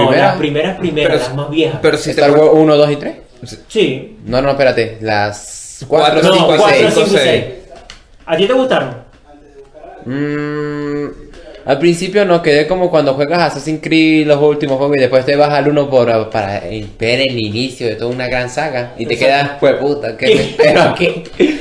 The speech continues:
Speaker 3: De que, "What?".
Speaker 2: Yo me veo la uno, dos y tres y digo,
Speaker 3: Cuatro,
Speaker 2: "Nada,
Speaker 3: cinco, seis.
Speaker 2: voy a ver cuatro y cinco y seis a ver qué tal", que son las primeras, primeras.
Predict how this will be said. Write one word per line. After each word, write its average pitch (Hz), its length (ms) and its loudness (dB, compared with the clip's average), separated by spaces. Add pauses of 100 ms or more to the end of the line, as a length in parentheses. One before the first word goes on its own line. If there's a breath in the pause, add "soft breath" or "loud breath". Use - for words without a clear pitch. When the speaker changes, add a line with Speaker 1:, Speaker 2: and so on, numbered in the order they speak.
Speaker 3:
De 143 120 -2
que, 139 80 2
"What?". 175 800 4
Speaker 2:
Yo 196 120 6
me 196 160 4
veo 214 240 6
la 214 160 4
uno, 202 280 2
dos 226 180 0
y 233 100 -4
tres 196 300 0 (1080)
y 139 120 -6
digo, 160 160 4
Speaker 3:
Cuatro, 147 180 2
Speaker 2:
"Nada, 202 200 2
Speaker 3:
cinco, - 100 0
seis. 147 200 2
Speaker 2:
voy 156 180 6
a 160 80 6
ver 175 220 2
cuatro 190 280 0
y 190 40 2
cinco 190 280 -2
y 190 60 -2
seis 202 380 -2
a 175 140 2
ver 147 200 0
qué 139 120 -6
tal", 151 440 -4
que 151 100 -4
son 143 160 -6
las 143 120 -6
primeras, 170 360 0
primeras. 175 460 -4